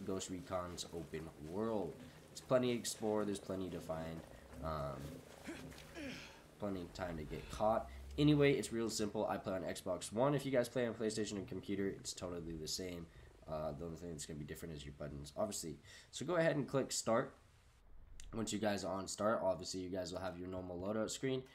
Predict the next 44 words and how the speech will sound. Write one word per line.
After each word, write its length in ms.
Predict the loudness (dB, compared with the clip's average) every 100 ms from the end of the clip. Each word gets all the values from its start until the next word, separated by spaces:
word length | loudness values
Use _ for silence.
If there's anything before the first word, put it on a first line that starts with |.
| -18 -12 2
And 200 | 4 6
yes, 280 | 6 4 0
you 80 |
can 160 | -2 0
technically, 840 | 4 4 4 0 0 0 0 0 -6 -16 _ _ _ -20 -2
boom, 400 | 2 4 4 2 -10 -14 -4
mm, 200 | -2 -2 -2
all 160 | -2
my 120 | 0 0
stuff 220 | -2 -4
just 220 | -4 -6
changed, 380 | -4 -4 -4 -6
as 260 | -6 -6
you 120 | -6 -6
guys 380 | -4 -4 -4
see 360 | -4 -6 -8 -10 -16 -12
there. 460 | -8 -4 -2 -2 -6 -16 -4
You 160 | 2 6
guys 240 | 6 4
can 140 | 0
technically 640 | 0 0 2 -2 0 0 0
upgrade 480 | -2 -4 -4 -4 -2
all 240 | -2 -2
of 120 | -4
your 200 | -4 -4
stuff 340 | -4 -4 -4 -6 -16
here. 420 | -4 2 2 2 -6 -20 -2
Not 200 | 2 4
upgrade, 420 | 2 0 -2 -2
but 220 | -4 -6
change 380 | -4 -2 -2 -4
your 100 | -4
looks 240 | -4 -6 -6
and 100 | -8
et 80 |
cetera 220 | -6 -6 -6
and 120 | -6
et 80 | -6
cetera. 260 | -4 -2
But 180 | -2 -2
really, 300 | 2 2 4
this 240 | 2 0 0
is 140 | 0
your 160 | 0